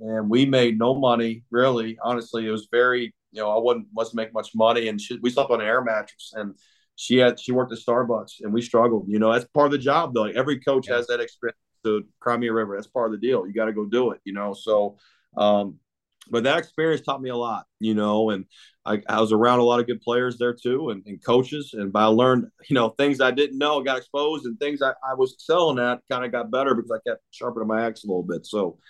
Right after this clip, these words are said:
Speaker 1: it was a really good experience.
Speaker 2: Absolutely. And, um, I just, I'm interested in knowing, you know, as the son of a coach, um, you know, you,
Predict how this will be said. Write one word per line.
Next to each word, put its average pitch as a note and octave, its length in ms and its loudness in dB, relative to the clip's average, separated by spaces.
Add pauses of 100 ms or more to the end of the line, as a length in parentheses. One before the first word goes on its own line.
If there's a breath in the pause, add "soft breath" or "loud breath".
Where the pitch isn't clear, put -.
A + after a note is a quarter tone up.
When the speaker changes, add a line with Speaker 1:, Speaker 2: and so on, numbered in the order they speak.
(180 soft breath)
Speaker 1:
it C#3+ 100 2
was D#3+ 180 2
a B2+ 100 4
really C3 240 0
good B2 140 0
experience. A2+ 580 -8 (680)
Speaker 2:
Absolutely. F2+ 640 -4 (100)
And, G2+ 300 -10
um, F#2+ 480 -6 (600)
I C3 120 -6
just, C#3 280 -6
I'm D3 200 -4
interested D3+ 440 -6
in B2+ 120 -4
knowing, B2 440 -4
you A#2 60 -8
know, G#2+ 100 -8
as G#2+ 200 -8
the A2 160 -12
son C3+ 280 -4
of B2 120 -2
a A#2+ 60 -10
coach, A#2 640 -8
um, F#2+ 680 -10 (440)
you G#2 100 -8
know, F2 60 -8
you, F2 160 -14